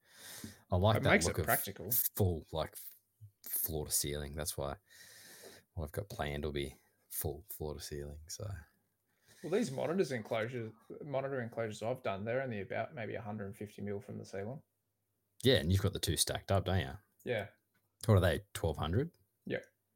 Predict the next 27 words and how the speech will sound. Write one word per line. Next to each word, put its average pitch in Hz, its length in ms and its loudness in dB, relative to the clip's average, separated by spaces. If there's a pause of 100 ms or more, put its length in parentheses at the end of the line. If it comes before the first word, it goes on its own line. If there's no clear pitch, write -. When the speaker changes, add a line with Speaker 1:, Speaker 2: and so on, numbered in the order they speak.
(580)
Speaker 1:
Is 107 140 10
that 165 100 6
Speaker 2:
And 135 80 6
Speaker 1:
twelve 214 180 8
hundred 127 440 8
internal, 101 680 6
or 151 80 4
is 101 80 8
that 104 140 6
twelve 101 240 4
hundred 90 320 4 (1040)
Speaker 2:
Twelve 131 220 6
hundred 113 160 2
total. 92 200 6
Speaker 1:
overall? 78 360 0 (320)
Speaker 2:
Overall. 92 260 2
Speaker 1:
Okay. 82 160 -4 (420)
Speaker 2:
Yeah, 110 140 6
so 117 140 2
there's 113 160 0
about, 123 340 4
Speaker 1:
<clears throat> - 840 -4
Speaker 2:
uh, 95 680 -8 (260)
including 131 340 4
the 123 80 2
little 113 240 0
bottom 104 400 0